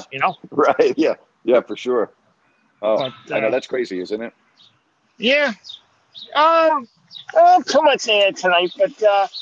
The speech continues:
Speaker 1: just quick, everybody's, like, jumping on Randall. They, they got rid of Randall on the Knicks.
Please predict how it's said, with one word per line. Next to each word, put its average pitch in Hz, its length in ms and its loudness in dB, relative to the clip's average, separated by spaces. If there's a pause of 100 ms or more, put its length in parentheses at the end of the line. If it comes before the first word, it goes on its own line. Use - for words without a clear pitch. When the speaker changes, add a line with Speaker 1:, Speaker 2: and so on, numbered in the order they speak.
(440)
Speaker 1:
just 302 240 2
quick, 262 340 2
everybody's, 254 580 0
like, 214 180 4
jumping 220 300 2
on 202 260 2
Randall. 208 420 4
They, 147 160 0
they 147 120 -10
got 190 200 -2
rid 190 140 0
of 170 100 -2
Randall 185 360 -2
on 147 120 -4
the 147 100 -8
Knicks. - 460 -6